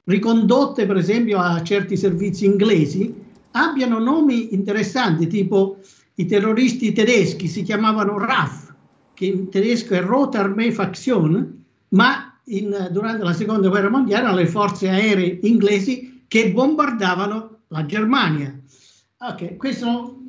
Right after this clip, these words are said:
dicono alcuni che sono tutti giochetti interni che fanno questi mostriciattoli. Ma volevo dire una cosa sul-, sulla la Turchia. Ricordiamoci, sì, la Turchia si fa i suoi interessi e, e,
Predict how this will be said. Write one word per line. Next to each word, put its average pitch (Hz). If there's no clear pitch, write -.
dicono 262
alcuni 240
che 202
sono 208
tutti 202
giochetti 202
interni 196
che 185
fanno 185
questi 175
mostriciattoli. 170
Ma 240
volevo 285
dire 294
una 247
cosa 302
sul-, 233
sulla 220
la 190
Turchia. -
Ricordiamoci, 220
sì, -
la 202
Turchia 254
si 202
fa 196
i 170
suoi 202
interessi 202
e, 175
e, 185